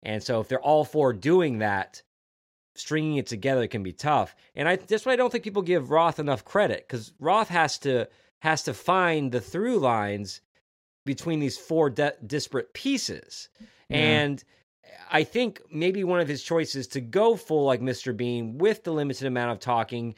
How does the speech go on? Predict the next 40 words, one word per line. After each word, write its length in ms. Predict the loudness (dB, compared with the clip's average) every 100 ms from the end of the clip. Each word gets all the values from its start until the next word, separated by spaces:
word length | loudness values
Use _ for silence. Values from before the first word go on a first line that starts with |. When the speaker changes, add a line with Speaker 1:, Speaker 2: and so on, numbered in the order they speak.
| _ _ _ -6
Speaker 1:
is 480 | 2 4 4 0 -8
to, 560 | -4 -2 0 -2 -6 -10
I'm 180 | -10 -10
sure 180 | -10 -10
it's 120 | -10
in 80 | -12
the 60 |
script, 380 | -12 -8 -8 -8
like, 140 | -14 -12
the, 180 | -12 -12
how 140 | -12
much 180 | -12 -14
he 80 | -16
says 300 | -10 -10 -8
or 40 | -8
it 80 |
doesn't 260 | -8 -8 -8
say, 360 | -6 -6 -6 -12 -20 _ -2
but 280 | 0 -2 _ _ 0
by 140 | 0
being 380 | 2 2 2 0 -4
a 100 | -6
cartoon, 1080 | -2 -2 -2 -4 -4 2 4 4 2 -2 -10 _ _ _ _ _ _ _
you're 600 | _ -10 0 4 6 4
more 220 | 4 2
pliable 680 | 2 2 4 4 4 2 0
to 120 | -2
the 100 | -4
different 300 | -4 -4 -6
situations 800 | -8 -6 -2 0 -2 -4 -6 -8 -6
than 320 | -2 0 -2 -8 _
you 200 | -4 -2
were 280 | 2 2 2
if 240 | -2 -4
you 100 | 0
were, 60 | 0
like, 140 | 0
a 60 | -2
Steve 300 | -4 -4 -4
Buscemi. 600 | -6 -4 -4 -4 -6